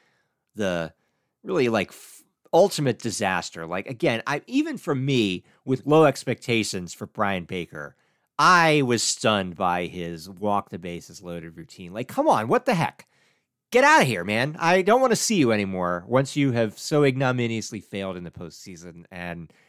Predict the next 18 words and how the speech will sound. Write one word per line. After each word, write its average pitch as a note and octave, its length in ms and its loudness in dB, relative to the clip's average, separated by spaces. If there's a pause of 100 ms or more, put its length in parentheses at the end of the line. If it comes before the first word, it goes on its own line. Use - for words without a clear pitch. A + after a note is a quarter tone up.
(160)
I C#3+ 60 0
don't C#3 120 4
know. F2+ 160 -2
That's C3+ 220 0
a D#3+ 40 -6
question D3+ 380 -2
for C#3 140 -4
the C#3 80 2
offseason, A2+ 600 -2
how G#2+ 160 -4
Mike G#2 280 -2
Elias G2 340 -4
is G2 100 -14
gonna G#2 160 -10
manage F#2 380 -10
the F#2+ 80 -20
forty-man G#2 480 -4
roster, A#2+ 520 -2